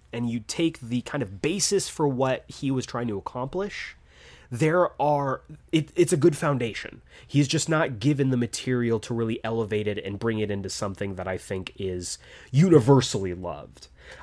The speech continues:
Um, do you guys have any favorite scenes, any favorite sequences, um, that kind of stand out for you when it comes to the film?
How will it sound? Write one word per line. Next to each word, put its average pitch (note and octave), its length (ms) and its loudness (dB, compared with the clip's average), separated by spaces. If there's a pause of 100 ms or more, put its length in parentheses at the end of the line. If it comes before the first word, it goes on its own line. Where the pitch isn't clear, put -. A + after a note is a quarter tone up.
Um, G2+ 540 0 (340)
do C3+ 140 2
you F#3+ 100 0
guys G#3+ 260 4
have F#3 180 -4
any E3+ 240 -2
favorite E3+ 560 -2
scenes, A3 560 -4
any C3 120 -2
favorite B2 340 -4
sequences, E3 1000 0 (380)
um, G2 420 -4
that G#2+ 240 0
kind C3+ 180 0
of B2 80 0
stand C3 240 -2
out C3 140 -2
for - 80 -6
you C3 120 2
when C3 100 0
it B2 60 -4
comes B2+ 180 -4
to A#2+ 40 -8
the A2+ 60 -6
film? C#3+ 320 -4